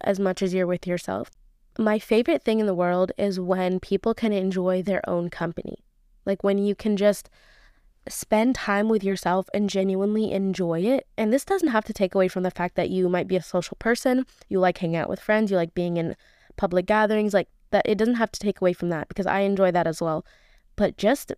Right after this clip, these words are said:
being your own best friend means that you're treating yourself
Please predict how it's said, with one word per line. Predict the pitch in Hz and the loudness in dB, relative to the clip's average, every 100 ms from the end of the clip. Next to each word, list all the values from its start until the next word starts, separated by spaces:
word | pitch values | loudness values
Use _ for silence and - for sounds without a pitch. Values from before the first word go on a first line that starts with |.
| - 170 | -14 -12
being | 185 185 196 220 233 - | -4 0 0 0 -2 -2
your | 175 180 170 175 - | -2 -2 0 -2 0
own | 170 170 180 | 0 2 0
best | 170 170 - - | -2 -4 -8 -8
friend | 160 160 196 277 - - _ _ _ _ _ _ _ _ _ _ _ _ _ _ _ _ _ _ _ | -6 -4 -2 -4 -6 -20 _ _ _ _ _ _ _ _ _ _ _ _ _ _ _ _ _ _ _
means | 220 220 220 214 | -2 0 2 2
that | 190 180 | 2 2
you're | 190 202 | 0 -2
treating | - 202 196 208 | -2 -2 0 0
yourself | 214 208 - 214 226 - | -2 -2 0 0 0 -6